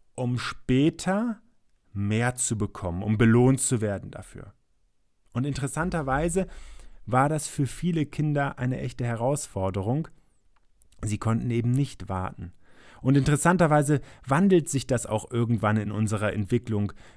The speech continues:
im, im Kindesalter und wir können das besser vorhersehen, wir können das besser für uns auch kalkulieren und einschätzen.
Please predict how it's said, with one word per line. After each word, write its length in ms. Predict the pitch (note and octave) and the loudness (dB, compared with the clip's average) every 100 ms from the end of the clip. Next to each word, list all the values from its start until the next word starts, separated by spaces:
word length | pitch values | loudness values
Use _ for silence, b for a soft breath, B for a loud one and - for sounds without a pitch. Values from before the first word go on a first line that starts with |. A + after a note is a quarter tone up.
| b | b
im, 280 | - G#2+ G#2 | -2 0 0
im 160 | G#2+ G2 | -2 -4
Kindesalter 760 | A2+ A2 G#2 - G2 G2 G#2 | 0 2 2 -2 -4 -2 -4
und 160 | G#2 G2+ | -4 -4
wir 80 | G#2+ | -2
können 260 | B2 B2 | 0 0
das 200 | A#2 A2 | 0 -2
besser 400 | - A#2+ - A2+ B B | -2 -2 0 -2 B B
vorhersehen, 880 | - C3+ G#2 A2+ C#3+ D3 A#2+ A2 G2+ | -6 -2 0 2 2 0 2 2 2
wir 80 | G2 | 0
können 200 | A2+ G#2+ | 0 -2
das 160 | G#2 | -2
besser 360 | - A2+ - G#2 | -2 -2 0 -2
für 160 | - A#2 | -2 -4
uns 260 | A2 - | -4 -4
auch 260 | G2+ G2+ - | -6 -6 -4
kalkulieren 680 | G#2+ G#2 - A2+ B2+ C#3+ A2 | -2 -2 2 2 4 4 2
und 140 | - | -4
einschätzen. 720 | A2+ C3+ - G#2 - - - | -2 -2 -2 -4 -6 -10 -12